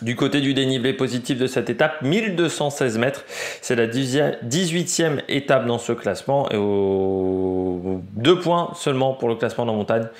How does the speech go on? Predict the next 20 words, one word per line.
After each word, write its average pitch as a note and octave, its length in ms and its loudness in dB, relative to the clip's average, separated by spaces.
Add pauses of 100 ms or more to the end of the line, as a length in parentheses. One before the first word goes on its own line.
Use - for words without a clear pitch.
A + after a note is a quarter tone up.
(260)
au - 80 -4
maximum, A2 760 -2
vu A2+ 100 -8
qu'il A2 180 -8
y G#2 100 0
a B2 80 0
deux G#2+ 180 -4
côtes C3 220 -4
de A#2+ 80 -2
quatrième B2+ 420 -2
catégorie. B2 480 0
On F3 60 0
regarde C3+ 240 -2
tout D3 100 -4
de C#3 60 -10
suite F#3+ 160 -2
la D#3 80 0
présentation C#3+ 520 -2
du F#3 100 -2
parcours. A#2+ 640 0